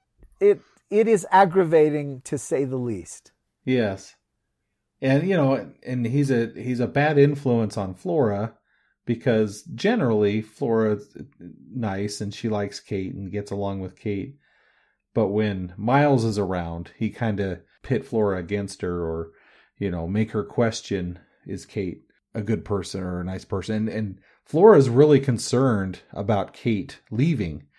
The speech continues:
Speaker 2: She goes, "You're not gonna leave, are you?" And she goes, "No, I'm, I'm here to teach you." And then, you know, her second day there,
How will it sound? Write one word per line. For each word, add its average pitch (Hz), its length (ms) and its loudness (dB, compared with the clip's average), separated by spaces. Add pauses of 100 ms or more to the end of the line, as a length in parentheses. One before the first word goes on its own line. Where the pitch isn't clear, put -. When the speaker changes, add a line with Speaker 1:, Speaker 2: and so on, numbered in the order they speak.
(160)
Speaker 2:
She - 180 -8
goes, 110 200 2
"You're 143 120 4
not 147 160 2
gonna 104 160 0
leave, 127 280 2
are 92 180 0
you?" 95 340 -4 (840)
And 107 100 -14
she 117 80 -4
goes, 107 140 0
"No, 170 260 -2
I'm, 92 200 -8
I'm 101 180 -8
here 123 340 -2
to 104 160 -10
teach 214 360 -6
you." 90 220 -4
And 92 100 -4
then, 98 280 -6 (580)
you 107 100 -4
know, 92 200 -4
her 107 280 0
second 120 440 0
day 107 180 0
there, 104 520 -2